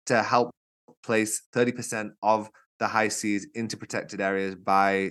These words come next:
twenty thirty, um, I think is promising. You know, there is a will there, there is collaboration. And you think the challenge of getting countries as diverse as the U S, Russia, China, Israel, South Africa, Brazil,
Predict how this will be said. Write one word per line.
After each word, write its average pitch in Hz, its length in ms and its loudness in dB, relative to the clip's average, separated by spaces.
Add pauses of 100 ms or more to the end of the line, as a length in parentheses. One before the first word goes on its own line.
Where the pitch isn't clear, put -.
(140)
twenty 98 360 -6
thirty, 98 480 -4 (480)
um, 101 460 2 (100)
I 107 80 0
think 107 200 -4
is 104 120 -6
promising. 87 500 -8
You 87 80 -10
know, 90 140 -6
there 92 240 -2
is 127 240 4
a 117 60 6
will 104 320 2
there, 95 280 2
there 98 300 -4
is 120 180 -2
collaboration. 92 880 -2 (280)
And 156 140 2
you 165 60 2
think 185 220 -2
the 147 80 -2
challenge 135 640 4
of 98 120 -2
getting 117 440 2 (300)
countries 131 680 2
as 107 400 4 (320)
diverse 110 720 4
as 104 340 4 (220)
the 120 160 4
U 123 200 6
S, 113 380 4
Russia, 113 560 4
China, 110 600 2
Israel, 113 540 4
South 110 220 2
Africa, 113 580 2
Brazil, 110 800 -2